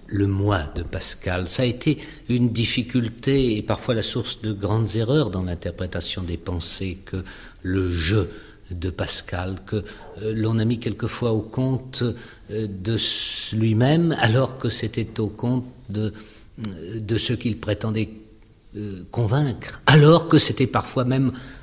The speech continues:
au compte de Dieu qu'il le plaçait. Comment interprétez-vous ce, ce déplacement, euh, continuel du je ?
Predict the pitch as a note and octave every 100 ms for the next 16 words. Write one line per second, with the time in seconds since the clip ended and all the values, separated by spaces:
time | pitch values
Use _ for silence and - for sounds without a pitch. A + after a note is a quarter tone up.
0 | - - B2+ A2+ - C3 - - A2 G2
1 | C3 E3+ - - - F#2 F2 F2 F2+ -
2 | E2+ - - - - - - - - D#3
3 | D#3 G#2+ E2+ F#2 - F2 - E2 F2+ -
4 | - F2+ - - - - F2 F#2+ F#2+ G2
5 | - - F#2+ F2 - - - G2 - G2
6 | - F#2 F2 E2 E2 E2 E2+ D#2+